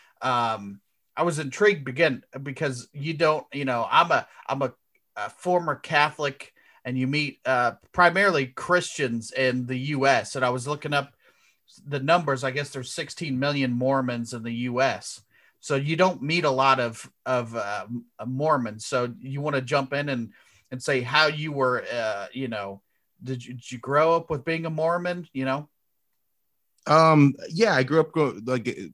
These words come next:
Speaker 2: we were, uh, very much, like, raised in it. Like, my, my family goes back pretty far with it, especially on my dad's side. My dad's side is, like, you know, they're,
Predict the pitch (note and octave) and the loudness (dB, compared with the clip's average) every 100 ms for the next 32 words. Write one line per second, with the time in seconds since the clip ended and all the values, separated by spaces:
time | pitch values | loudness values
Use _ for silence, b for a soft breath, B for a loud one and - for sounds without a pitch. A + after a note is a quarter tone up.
0 | - A#2+ F#3+ G#3 G#3 E3 C3 G#2+ - G2+ | -4 0 2 6 6 8 6 2 -2 0
1 | G2 G2 A#2 C3+ A#2+ A2+ - - - F#2+ | 0 0 0 2 4 2 -2 -10 -4 -2
2 | F#2 - _ _ _ _ - G2+ A#2+ B2 | -2 -6 _ _ _ _ -4 2 2 2
3 | G#2+ G#2+ A2 G#2 - G#2+ G2+ A2 A#2 A2 | 0 -2 0 0 0 -2 2 2 4 2
4 | A#2+ C3 A#2+ G#2 G2+ - - - G2+ A#2 | 2 2 0 0 -4 -6 -8 -8 0 2
5 | F#2+ - A#2+ G#2+ - G2+ A2+ A2+ A2 F#2+ | 2 -2 -4 -2 2 2 4 2 2 0
6 | A2 A#2 G#2 G2 F#2+ G2 G2+ - G#2 G#2 | -2 -2 -2 -2 0 0 -2 0 0 0
7 | G2 G2+ G#2 - G2 F#2 F2+ E2 F2+ F2 | 0 0 0 0 -2 -2 -4 -4 0 0
8 | E2 - _ _ _ _ _ _ _ _ | -2 -8 _ _ _ _ _ _ _ _
9 | - - - - G2 F#2 G#2 G#2 | -16 -16 -12 -6 -4 -2 0 0